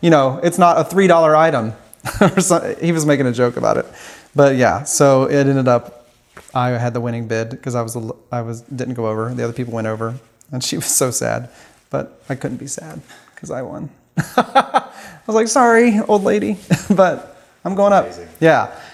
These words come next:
Speaker 1: So that was
Speaker 2: Did you win some cash or?
Speaker 1: Yeah, I was, um, my game was called the Hot Seat.
Speaker 2: Mm-hmm.
Speaker 1: I really wanted to do Plinko. That was the thing I really wanted to <laughs> play.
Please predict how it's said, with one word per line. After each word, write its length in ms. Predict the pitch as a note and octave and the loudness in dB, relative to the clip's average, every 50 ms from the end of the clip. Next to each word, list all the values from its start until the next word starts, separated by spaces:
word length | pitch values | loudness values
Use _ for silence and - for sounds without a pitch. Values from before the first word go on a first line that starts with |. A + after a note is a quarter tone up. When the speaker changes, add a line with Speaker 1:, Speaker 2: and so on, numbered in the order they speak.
| - _ | -20 _
Speaker 1:
So 360 | - - F3+ F3+ F3 F3 E3+ F3 | -2 4 4 6 6 6 6 4
that 140 | F3+ - | 4 2
was 220 | E3 D#3 C#3 B2 A#2 | 2 0 -2 -2 -4
Speaker 2:
Did 120 | G#2 G#2+ | -8 -10
you 60 | A2 | -14
win 100 | A2 G#2 | -14 -14
some 160 | - G#2+ G2+ - | -16 -18 -20 -18
cash 440 | - F#2+ F#2 F#2 - - - - | -16 -16 -14 -16 -16 -18 -20 -20
or? 240 | F#2 F2+ F2 F2 - - _ - | -20 -20 -20 -20 -20 -20 _ -4
Speaker 1:
Yeah, 380 | D3 D#3+ F#3 F#3 E3+ D3+ C#3+ - | 2 4 4 6 6 4 2 0
I 140 | - D#3 D#3+ | 2 2 2
was, 220 | E3+ F3 E3 D3 D3+ | 4 4 2 4 4
um, 600 | D3 C#3+ C#3 C3+ C3 C3 C3 C3 C3 D3 - _ _ _ _ _ _ _ _ _ _ _ _ - | 4 4 4 4 2 0 -2 -4 -6 -8 -12 _ _ _ _ _ _ _ _ _ _ _ _ -6
my 260 | D3+ D3 D#3 D#3+ E3 | -2 0 2 0 0
game 320 | D#3 D3+ D#3 D#3 D#3+ D#3+ D#3 | 2 2 2 2 4 4 2
was 120 | C#3+ D3 | 2 0
called 220 | - D3 C#3 C3+ | 2 2 2 2
the 60 | C3 B2 | 2 2
Hot 240 | C3 B2+ C3+ - - | 2 2 0 0 -2
Seat. 240 | - E3 F3+ F#3 - - _ _ _ - | -2 -2 -2 -4 -6 -14 _ _ _ -20
Speaker 2:
Mm-hmm. 260 | F#2 F2+ F#2 F2+ F#2+ G2 _ _ _ _ _ _ _ _ _ - - | -20 -20 -20 -20 -20 -20 _ _ _ _ _ _ _ _ _ -8 -4
Speaker 1:
I 80 | D3+ | -4
really 380 | C#3+ A#2+ B2+ D#3 D#3+ E3 D#3 D3 | -2 0 2 2 4 4 4 4
wanted 280 | C3+ C#3 C3+ C3 B2 | 4 2 2 0 -2
to 60 | A#2+ A2+ | -4 -4
do 180 | A#2+ B2 A#2 | -4 -6 -6
Plinko. 640 | A#2+ - - B2+ A#2+ A#2 B2+ B2 B2+ C3+ C#3 C3+ - _ _ _ _ _ _ _ _ _ _ - | -6 -6 -6 -4 -4 -2 -2 -4 -4 -4 -6 -8 -12 _ _ _ _ _ _ _ _ _ _ -10
That 240 | B2+ A#2 A#2+ A#2+ A#2 | -4 -2 -2 -2 -2
was 340 | A#2 A2+ - - - - - - - - - C#3 | -4 -8 -10 -10 -10 -12 -14 -18 -20 -18 -12 -10
the 100 | B2 A2+ | -10 -6
thing 220 | - C3 B2 A#2+ | -4 -4 -4 -4
I 40 | A#2 | -4
really 240 | A2+ A#2+ A#2+ A#2+ A#2 | -6 -6 -6 -6 -6
wanted 260 | A#2 B2 B2 C3 B2 | -6 -4 -4 -2 -4
to 80 | - - | -4 -6
<laughs> 80 | - | -8
play. 540 | - - - F#3+ E3 - - G3 F#3 - - | -10 -4 -2 -2 -2 -2 -4 -8 -8 -8 -12